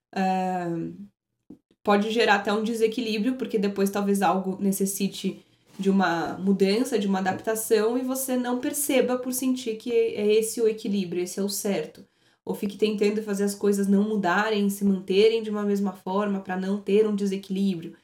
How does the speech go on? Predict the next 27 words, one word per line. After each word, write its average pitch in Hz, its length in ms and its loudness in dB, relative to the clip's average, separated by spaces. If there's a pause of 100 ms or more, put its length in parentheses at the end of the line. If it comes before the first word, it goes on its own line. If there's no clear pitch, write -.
(440)
Então, 247 380 0
é, - 120 -8 (100)
é, 226 400 2
é 233 60 -2
tipo, 262 680 0
vai 262 200 0
com 311 60 -4
a 294 40 -2
correnteza, 233 880 2
sabe? 233 500 -2 (380)
O 214 80 4
equilíbrio, 240 440 -2
ele 254 140 0
traz 247 280 0
essa 233 160 -4
flexibilidade. 254 1300 0
O 190 60 2
equilíbrio 226 420 0
não 240 80 -2
é 247 80 -2
estático, 202 600 -4
ele 202 100 2
é - 20 -2
flexível, 208 800 -4
ele 190 140 0
é 185 40 -4
dinâmico. 185 640 -2